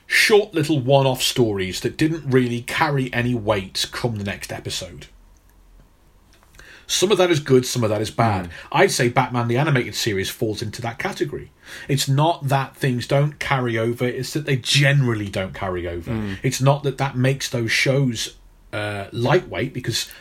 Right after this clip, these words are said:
Speaker 1: obviously the animated series set new standards and won Emmys and all of that. But by and large, it's a, every episode of the Batman animated series is a self-contained, one and done. He beats the bad
Speaker 2: Yeah.
Speaker 1: guy, and it, you know,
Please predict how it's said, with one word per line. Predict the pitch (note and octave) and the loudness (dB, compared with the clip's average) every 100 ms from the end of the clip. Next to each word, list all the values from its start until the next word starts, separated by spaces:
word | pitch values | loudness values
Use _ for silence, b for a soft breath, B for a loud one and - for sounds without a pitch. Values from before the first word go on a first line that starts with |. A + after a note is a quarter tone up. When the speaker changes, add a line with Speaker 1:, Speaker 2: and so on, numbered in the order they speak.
| B C3 | B -2
Speaker 1:
obviously | C#3+ D3+ A2 | 0 0 0
the | G#2+ | -2
animated | A2 G#2+ G#2+ | -2 -2 -4
series | - G#2+ G2+ | -2 -2 -2
set | - G#2+ - | -2 -2 -4
new | F#2+ | -8
standards | - C#3+ C3 B2+ A2+ | -6 -2 0 0 -2
and | F#2 | -6
won | F#2+ | -4
Emmys | A2 A2+ A2 | -2 -2 -4
and | C3+ | -4
all | G3 C#3 | -2 -2
of | G2 | -2
that. | E2+ E2 B B | -4 -6 B B
But | F#3 D3 | -6 0
by | G#3+ A3 | 0 0
and | G3 | 0
large, | C3+ C3+ E3+ G3+ F#3 - B B B B - | 0 0 0 -2 -4 -8 B B B B -4
it's | D#3 D3 | -2 -2
a, | C#3 - - - | -6 -12 -16 -2
every | E3 D#3+ E3+ | 0 4 2
episode | D3+ D#3 - D#3+ D#3+ D3+ - _ - | 2 -2 0 2 0 -2 -10 _ -2
of | C#3+ C#3+ | -2 0
the | C3 | 0
Batman | C#3+ D3 C#3 | 0 0 0
animated | C#3 C#3+ D3+ D3+ | 0 0 0 -2
series | - D3+ D#3 D3 | -4 -2 -2 -2
is | - D#3+ | -4 -4
a | |
self-contained, | D3+ E3 D3+ D3 D#3 C#3+ B2 A#2+ A#2+ A#2+ b b b - | -2 0 -2 -4 -6 -2 0 0 0 -4 b b b 0
one | A#2 C#3+ | 4 6
and | C#3+ A#2+ | 4 2
done. | A2+ A2 | 0 0
He | A2+ | -2
beats | C3+ C3+ | -2 -4
the | - | -6
bad | A2 G#2+ G#2+ | -4 -4 0
Speaker 2:
Yeah. | F#2 | 0
Speaker 1:
guy, | G#2 G#2+ G#2+ B B B | 0 0 -4 B B B
and | A2 G#2+ | -6 -6
it, | - | -4
you | C#3 | 0
know, | B2+ A#2 | 2 0